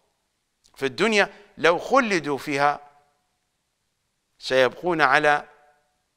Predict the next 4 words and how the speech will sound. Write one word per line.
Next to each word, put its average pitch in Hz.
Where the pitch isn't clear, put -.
حبهم 160
لعلي 139
وولايتهم 135
له. 95